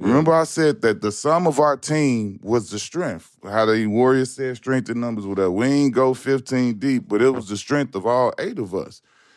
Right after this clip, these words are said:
Speaker 2: And we would pepper you. You would, you would get fifteen, sixteen, seventeen, or twenty, twenty, and it would be like that. But what San Antonio figured out, hey,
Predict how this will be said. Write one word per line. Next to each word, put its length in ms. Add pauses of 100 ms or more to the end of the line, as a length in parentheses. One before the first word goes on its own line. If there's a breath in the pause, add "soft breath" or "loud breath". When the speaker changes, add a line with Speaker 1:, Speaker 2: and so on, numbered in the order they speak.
(240 soft breath)
Speaker 2:
And 160
we 140
would 260
pepper 340
you. 160
You 220
would, 220 (220 soft breath)
you 140
would 140
get 260
fifteen, 640
sixteen, 640
seventeen, 640
or 100
twenty, 360
twenty, 320
and 100
it 60
would 220
be 120
like 300
that. 260 (360 soft breath)
But 280
what 260
San 200
Antonio 540
figured 340
out, 260 (120)
hey, 300